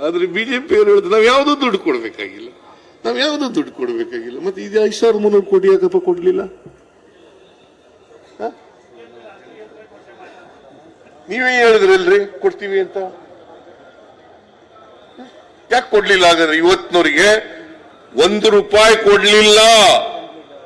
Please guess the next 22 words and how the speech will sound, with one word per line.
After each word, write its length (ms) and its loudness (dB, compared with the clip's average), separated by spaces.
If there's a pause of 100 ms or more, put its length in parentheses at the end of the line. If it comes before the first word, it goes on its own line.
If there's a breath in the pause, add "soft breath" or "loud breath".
(500)
ಇವರು 220 0
ಡಿ 180 -2
ಕೆ 140 0
ಶಿವಕುಮಾರ್ 480 0
ನೀರಾವರಿ 440 2
ಮಂತ್ರಿ 520 0
ಹೋಗಿ 440 -4
ಭೇಟಿ 260 2
ಮಾಡಿದ್ರು 460 2
ಅವ್ರನ್ನ, 200 -2 (1000)
ನಿರ್ಮಲಾ 340 0
ಸೀತಾರಾಮನ್ 640 0
ಅವ್ರನ್ನ 240 2 (1300)
ಭೇಟಿ 220 2
ಮಾಡಿ 680 0
ರಿಕ್ವೆಸ್ಟ್ 440 -2
ಮಾಡಿದ್ರು, 480 2 (560)
ಆ 180 4
ಜಲಸಂಪನ್ಮೂಲ 840 2
ಸಚಿವರನ್ನು 460 0
ಭೇಟಿ 260 0
ಮಾಡಿದ್ರು, 560 0